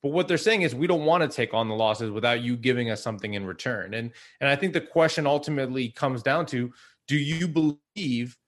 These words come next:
that the employees of the league, that the players, um, bear some responsibility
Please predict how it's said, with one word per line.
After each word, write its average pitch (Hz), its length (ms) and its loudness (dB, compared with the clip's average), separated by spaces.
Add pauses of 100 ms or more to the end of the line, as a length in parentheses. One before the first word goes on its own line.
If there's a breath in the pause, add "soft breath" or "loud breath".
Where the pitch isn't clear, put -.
(360)
that 147 240 2
the 147 120 2
employees 151 580 4
of 131 120 0
the 135 80 2
league, 120 500 0
that 131 180 2
the 123 80 -2
players, 139 720 2 (400 soft breath)
um, 117 420 0 (160)
bear 151 380 6
some 156 280 2
responsibility 135 1120 0